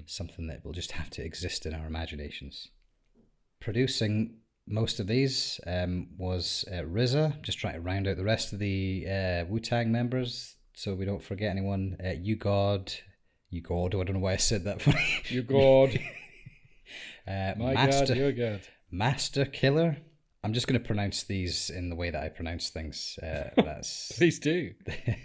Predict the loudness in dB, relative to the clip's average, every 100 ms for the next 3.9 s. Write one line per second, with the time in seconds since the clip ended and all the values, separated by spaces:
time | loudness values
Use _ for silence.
0 | -16 -18 -20 -12 -6 -6 -4 -2 0 0
1 | -4 -4 -4 -2 -2 -2 -2 -4 0 0
2 | 2 2 2 2 0 0 0 0 0 -2
3 | 0 0 -2 -2 -4 -4 -6 -4 -6